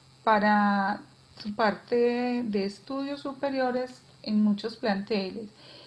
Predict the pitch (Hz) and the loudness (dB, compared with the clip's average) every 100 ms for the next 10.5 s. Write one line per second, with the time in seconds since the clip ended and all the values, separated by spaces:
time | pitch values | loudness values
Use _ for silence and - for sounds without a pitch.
0 | - - 262 254 - 233 233 240 220 285 | -20 -8 -4 -4 -4 -2 0 0 0 -2
1 | 262 285 285 277 254 220 214 240 226 226 | 0 0 -2 -8 -4 -2 -2 -4 -2 -4
2 | 262 277 262 269 262 269 277 - 226 - | -4 -4 -4 -4 -4 -4 -6 -8 -12 -2
3 | 220 220 214 220 233 247 247 247 233 202 | 0 2 2 0 -2 -2 -4 -4 -2 -2
4 | 185 175 180 208 - - 214 - 202 196 | -2 -4 -6 -8 -8 -6 -4 0 0 0
5 | 233 226 202 - 202 208 196 190 - 202 | -4 -4 -4 -6 -6 0 0 0 -4 -6
6 | 208 214 247 240 247 214 202 202 196 - | -4 -4 -2 -2 -4 -8 -6 -6 -6 -16
7 | - - - - - - - - - - | -20 -20 -20 -20 -20 -20 -20 -20 -20 -20
8 | - - - - - - - - - 208 | -20 -20 -20 -20 -20 -20 -20 -20 -6 -4
9 | 202 190 - - - 285 320 294 285 262 | -2 -4 -8 -10 0 4 6 4 2 0
10 | 240 214 185 - | 0 -2 -2 -4